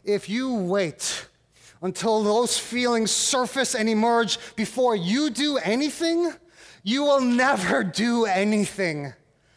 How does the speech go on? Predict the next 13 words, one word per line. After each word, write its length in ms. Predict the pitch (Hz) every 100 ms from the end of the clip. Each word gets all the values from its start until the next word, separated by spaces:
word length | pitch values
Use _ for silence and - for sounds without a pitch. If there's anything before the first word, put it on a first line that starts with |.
| _ - -
Right? 160 | 247
Many 240 | 214 269 294
people 340 | 233 294 285
assume 600 | 233 - 285 285 247 233 - -
that 180 | 240 202 196
action 500 | 254 - - 247 247
follows 720 | - 277 247 262 269 - -
feelings 680 | - 285 302 202 202 220 - -
when 160 | 240 240
it's 100 | -
actually 640 | 202 269 277 - 240 240
the 140 | 233 247
reverse. 960 | 247 190 302 175 - - - - -